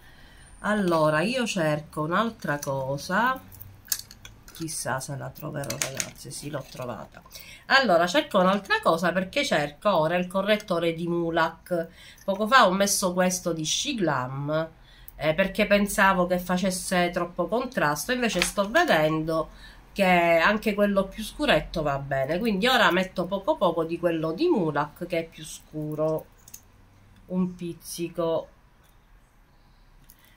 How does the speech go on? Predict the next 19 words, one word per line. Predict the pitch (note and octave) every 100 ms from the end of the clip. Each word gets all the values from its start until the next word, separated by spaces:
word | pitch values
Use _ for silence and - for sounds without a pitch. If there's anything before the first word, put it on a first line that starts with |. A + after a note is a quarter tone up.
| -
Si | - G3+
avvicina, | G#3+ D4 C#4+ F3+ F3+
vedo | A3+ G3
che | F3
si | F#3 G#3
avvicina | G#3 A#3+ - F3+ A3
molto | E3+ D3+ D#3 - E3
al | E3+
colore | F3+ F#3 D#3 C#3+ D3 C#3+
del, | D3 D3 C#3+ C#3+ C#3 C3+ - - - - _
del | D#3+ D#3
fondo, | - D#3 C#3 C#3 D3
di | D3 D#3
questo | D#3 - B2+
fondo. | - C3 B2 C3+ C3+ C#3 - - _ _ _ - - _ - - - - - _ - _ _ - _ _ - - _ - - -
Ok, | F3+ - D#3 D3 C#3+ D3
sì, | - C3+ -
è | - D#3
meglio. | C#3+ C#3 C3+ C#3+ F3 A#3+ B3+